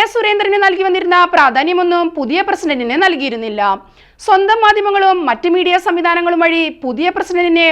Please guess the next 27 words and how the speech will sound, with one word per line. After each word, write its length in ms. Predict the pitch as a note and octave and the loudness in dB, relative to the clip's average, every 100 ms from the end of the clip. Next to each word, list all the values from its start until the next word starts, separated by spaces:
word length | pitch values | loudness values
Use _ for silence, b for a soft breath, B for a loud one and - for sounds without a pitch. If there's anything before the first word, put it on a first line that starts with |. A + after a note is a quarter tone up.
| C4 | 0
ഒതുക്കാനുള്ള 500 | A#3 F4+ G4 F#4 F4 C4+ | -2 -2 0 0 0 -4
നീക്കം 280 | G3+ - E4 B B B - | -2 0 0 B B B -6
ചില 160 | D#4 C#4 | -2 0
നേതാക്കൾ 340 | C#4+ C#4 C#4 C#4+ C#4 | 0 0 2 -2 0
നടത്തുന്നുണ്ട് 560 | C4 E4 G#4 G4+ F#4+ F#4 C4+ | 0 0 0 0 2 2 0
എന്ന് 200 | A#3+ D4+ F#4 F4+ | 0 -2 0 2
മറുവിഭാഗം 560 | F#4+ G#4 G#4 G4 F4 D4 | 2 2 2 2 2 -2
നേതാക്കൾ 380 | A#3+ A3+ C#4+ F4 F#4 - | -2 0 0 0 -2 -2
രാജീവ് 340 | C#4 A#3+ C#4 D#4 | -2 -2 -4 -6
ചന്ദ്രശേഖറിനെ 640 | C#4 C#4+ C#4+ C#4 C#4 C#4 C#4 F#4+ | -4 -4 -4 -2 -2 -2 -2 2
അറിയിക്കുകയും 600 | E4+ F#4+ E4+ E4 B3 A#3+ D#4+ | 2 2 -2 -4 -4 -4 -2
ചെയ്തിരുന്നു. 480 | G4+ A#3+ A3+ G3+ F#3+ F#3 b b b A#3+ | -2 -2 -4 -4 -6 -8 b b b -2
അതിനുള്ള 320 | A#3+ C4 C4 B3+ B3+ B3+ | -2 -2 0 2 0 0
മധുര 260 | C4+ C#4+ E4+ E4 | -2 0 -2 0
പ്രതികാരമാണ് 720 | D4+ D#4+ E4+ C#4+ A3+ G#3 B3+ G4 B B - B3+ | -2 2 2 2 0 -4 -4 -6 B B -6 -4
മറ്റൊരു 280 | C4+ C#4+ C#4 | -2 -2 0
പത്രം 220 | C#4 C#4+ C#4+ | 0 0 0
തന്നെ 220 | C#4 C#4 C#4 | 0 -2 -2
സ്വന്തമാക്കിക്കൊണ്ട് 800 | D#4+ D#4+ D#4 C#4+ C#4 B3 A3+ B3 E4 E4 | 0 2 2 0 -2 -6 -2 0 0 0
പുതിയ 340 | D#4 B3+ C#4+ C#4 C4 | -6 -2 0 0 -2
ബി 80 | D4+ | -4
ജെ 80 | D#4+ D#4 | -4 -4
പി 60 | C#4+ | -6
പ്രസിഡന്റ് 460 | B3+ - B3+ C4+ D#4+ | -8 -8 -4 -2 0
നൽകിയിരിക്കുന്നത്. 760 | C#4+ G#3+ A#3 G3+ A3+ G#3 F#3+ F#3 F3+ D#3+ _ _ _ - - F#4 | -2 -4 -8 -8 -8 -6 -6 -6 -8 -16 _ _ _ -14 0 0
ഇത്തരമൊരു 520 | F#4+ A4 A4+ A4 G#4+ | 2 0 2 2 2
നീക്കം 360 | G#4 G4+ F#4+ F#4 | 2 2 4 4